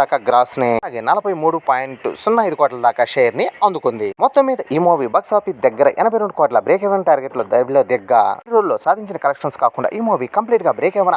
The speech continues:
అవ్వాలంటే ఇంకా ముప్పై తొమ్మిది కోట్ల దాకా షేర్ ని అయితే అందుకోవాల్సిన అవసరం ఉంది. మరి ఇక ముందు ఈ మూవీ ఎలాంటి కలెక్షన్స్ సాధించి ఇంకెంత తొందరగా బ్రేక్ even కెళ్ళుద్దో చూడాలి. ఇక బాక్స్ ఆఫీస్ దగ్గర బాలీవుడ్ హీరో అజయ్ దేవగన్ నటించిన లేటెస్ట్ మూవీ రైట్ టూ.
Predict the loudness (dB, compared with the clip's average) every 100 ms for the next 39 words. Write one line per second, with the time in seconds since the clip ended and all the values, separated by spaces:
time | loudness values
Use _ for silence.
0 | -2 2 2 2 -2 -2 -2 -2 0 0
1 | 0 -6 -8 -6 -6 -4 -2 -2 0 -2
2 | -2 0 0 0 -2 -2 -2 0 0 0
3 | -2 0 -4 0 -2 -2 -8 -10 -16 -2
4 | 0 0 -4 -4 -4 -6 -4 0 0 -2
5 | 0 0 0 0 -2 -2 -4 -2 -2 -2
6 | -10 -6 -2 -2 0 0 0 0 0 0
7 | 0 0 0 0 0 -2 2 2 2 0
8 | -10 -4 0 2 2 2 0 0 -2 0
9 | 0 2 2 0 -2 -4 -4 0 2 2
10 | 2 2 2 2 2 2 -2 -2 -4 -4
11 | -2 0 2 2 0 -2 -2 2 2 2
12 | -6 -2 -2 -2 -6 0 0